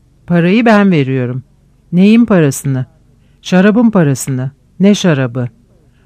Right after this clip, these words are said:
"Arjantöy şarabı." "Nerede bu Arjantöy şarabı?" "İyi Ayvalı'da."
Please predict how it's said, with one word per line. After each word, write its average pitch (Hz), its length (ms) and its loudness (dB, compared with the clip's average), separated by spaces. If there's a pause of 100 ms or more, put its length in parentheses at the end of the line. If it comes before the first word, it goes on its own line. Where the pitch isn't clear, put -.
(120)
"Arjantöy 190 760 2
şarabı." 135 520 -2 (880)
"Nerede 226 420 2
bu 165 100 2
Arjantöy 143 600 2
şarabı?" 143 580 -2 (1080)
"İyi 214 300 4
Ayvalı'da." 139 720 0